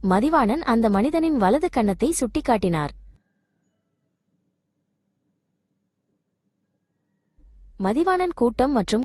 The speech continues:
காவல்துறையினரை நோக்கி, "அவனது வலது கன்னத்தை உற்று பாருங்கள்.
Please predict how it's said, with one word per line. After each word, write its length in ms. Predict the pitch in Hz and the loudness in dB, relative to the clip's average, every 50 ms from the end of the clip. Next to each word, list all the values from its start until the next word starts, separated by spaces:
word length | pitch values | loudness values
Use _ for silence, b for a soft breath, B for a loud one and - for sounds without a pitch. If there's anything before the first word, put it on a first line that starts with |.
| - | 0
காவல்துறையினரை 800 | - 180 185 240 311 330 - 285 240 220 208 196 190 180 175 165 | 0 0 2 2 0 0 0 0 2 2 2 2 2 2 0 0
நோக்கி, 400 | 156 151 139 135 - - 254 302 - | 0 -2 -4 -4 -4 -6 -6 -6 -4
"அவனது 380 | - 185 170 196 202 208 185 190 | -2 -2 0 0 0 0 0 0
வலது 280 | 165 160 180 254 294 | 0 0 -2 -2 -4
கன்னத்தை 460 | 311 - 233 208 185 170 - - 294 311 | -2 -2 0 0 0 0 -2 -2 -2 -2
உற்று 300 | - 208 - - 320 - | -4 -6 -4 -4 -4 0
பாருங்கள். 520 | - 220 165 156 143 139 139 135 131 - | 0 0 0 0 -2 -4 -4 -4 -6 -6